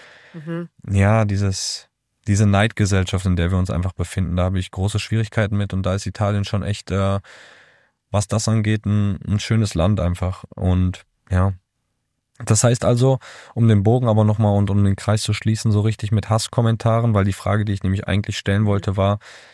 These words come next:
Speaker 2: äh, diese Abhängigkeit von der Reichweite, die abhängig auch, Abhängigkeit auch davon, dass ein Video, äh, funktioniert, die ist da. Auf der anderen Seite, ähm, ja, kann's halt eben auch schnell in dieses negative Extrem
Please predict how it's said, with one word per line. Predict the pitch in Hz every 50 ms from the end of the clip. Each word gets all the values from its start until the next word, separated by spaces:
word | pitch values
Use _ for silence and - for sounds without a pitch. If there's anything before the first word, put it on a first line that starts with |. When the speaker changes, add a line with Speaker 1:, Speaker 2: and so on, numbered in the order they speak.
| - _ -
Speaker 2:
äh, | - 95 95
diese | 101 95 101 -
Abhängigkeit | - 95 - 117 110 107 107 - - 113 101 92 -
von | - 92 92
der | 90 87
Reichweite, | 92 92 107 107 - - 95 95 98 - 101
die | 98 90 78
abhängig | 85 - 107 107 104 101 107
auch, | 104 - - - - - 110 - -
Abhängigkeit | - - 92 - - 107 98 98 - - 98 90
auch | 90 92
davon, | - 101 92 - 95 95 95
dass | 92 92 - -
ein | 98 95 90 -
Video, | 98 98 104 95 - 98 95 95 92 87 92 - _ _ _ _ _ _ _ -
äh, | 90 92
funktioniert, | - - 101 98 95 - - 95 98 101 110 117 - -
die | 110 95
ist | 98 - - -
da. | 95 95 110
Auf | 113 107 -
der | - 85 82
anderen | 101 107 107 107
Seite, | 104 98 101 - - 107 104 107 - - - - - - - _ _ _ -
ähm, | 95 98 101 95 95 95 98 92 - _ _ _ _ _ _ _ _ _ _ _ -
ja, | 107 107 107
kann's | - 123 123 117
halt | 120 107 -
eben | - 98 107 82
auch | 98 101
schnell | - - 113 104 107 107
in | 101 95
dieses | 98 98 95 - -
negative | 104 104 113 110 - - 101 92 95 78
Extrem | 85 - - - - - - 107 98 95 92 90